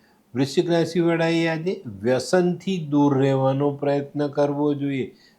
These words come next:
વ્યસન છોડવા માટેની તૈયારી કરવી જોઈએ. આજે શું નથી કરવાનું? મિત્રો, આજે કોઈ પણ જાનવરને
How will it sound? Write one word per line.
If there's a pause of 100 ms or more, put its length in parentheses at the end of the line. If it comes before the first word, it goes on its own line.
(120)
વ્યસન
છોડવા
માટેની (760)
તૈયારી
કરવી
જોઈએ.
આજે (200)
શું
નથી
કરવાનું?
મિત્રો,
આજે (380)
કોઈ
પણ
જાનવરને